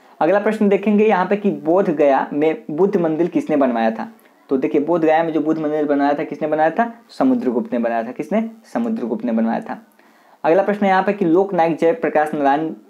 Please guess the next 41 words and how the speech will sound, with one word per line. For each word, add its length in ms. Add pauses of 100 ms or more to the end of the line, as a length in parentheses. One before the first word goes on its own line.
(320)
जिनका 360
जन्म 280 (240)
उन्नीस 280
सौ 80
पचहत्तर 420
में 120
हुआ 240
था, 280 (480)
सॉरी, 180
उन्नीस 240
सौ 60
पचहत्तर 280
में 80
नहीं 100
हुआ 120
था, 100
जून 160
उन्नीस 220
सौ 60
पचहत्तर 320
में 100
कहाँ 260
गिरफ्तार 360
हुए 140
थे? 120
ठीक 140
है, 160 (360)
आपको 200
बताना 300
है 80
कि 120
लोक 140
जा-, 160 (100)
लोक 240
प्रकाश 260
जो 120
जय 220
नारा-, 480
जयप्रकाश 400
नारायण 340
थे, 100